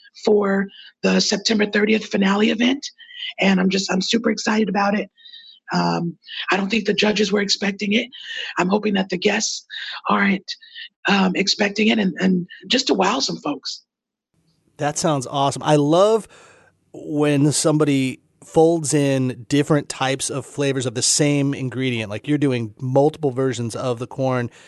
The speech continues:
Speaker 2: folding in just to, it, kind of extrapolate all of that flavor on top of itself. I, that's one of my favorite techniques. I am so excited and curious as to how that's going to taste. Talk to me a little bit about what you're doing now with, uh, Buttermilk Boutique and how,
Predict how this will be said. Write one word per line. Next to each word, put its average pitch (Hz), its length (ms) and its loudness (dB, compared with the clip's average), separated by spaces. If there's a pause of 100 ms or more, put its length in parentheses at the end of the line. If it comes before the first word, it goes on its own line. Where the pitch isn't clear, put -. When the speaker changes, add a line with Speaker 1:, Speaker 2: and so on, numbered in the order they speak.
(340)
Speaker 2:
folding 143 340 4
in 131 220 0
just 127 180 -6
to, 131 80 -4
it, - 360 -10
kind 135 160 -4
of 117 120 -10 (160)
extrapolate 127 840 -6
all 131 300 0
of 120 40 -2
that 113 180 -4
flavor 127 380 -2
on 113 100 -4
top 117 240 -2
of 120 60 -14
itself. 117 340 -4
I, 131 120 0 (100)
that's 147 200 0
one 151 140 2
of 123 80 0
my 139 140 0
favorite 151 420 2
techniques. 139 540 -4
I 127 140 -2
am 123 180 -4
so 143 480 2
excited 117 480 -2 (280)
and 127 120 -2
curious 143 460 4
as 127 140 -4
to 127 100 -2
how 123 140 2
that's 120 180 0
going 123 260 0
to 107 60 -10
taste. 113 520 -2 (300)
Talk 240 220 4
to 277 80 -2
me 294 120 0
a 277 60 4
little 254 180 2
bit 240 120 4
about 220 240 4
what 196 160 4
you're 208 120 4
doing 185 320 4
now 165 340 4
with, 127 380 0
uh, 123 280 -2
Buttermilk 151 520 2
Boutique 131 440 0
and 120 120 -2
how, 160 360 4